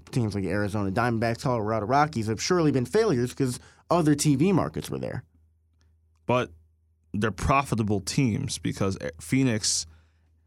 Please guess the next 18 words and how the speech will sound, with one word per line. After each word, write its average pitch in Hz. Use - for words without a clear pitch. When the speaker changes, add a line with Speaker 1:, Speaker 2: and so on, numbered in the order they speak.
Speaker 2:
Phoenix 143
won. 120
You 113
have 123
to 135
remember 120
that 107
Arizona 113
is 107
not 120
just -
Phoenix. 117
The 113
Diamondbacks 123
controlled 113
the 107
entire 104
state 101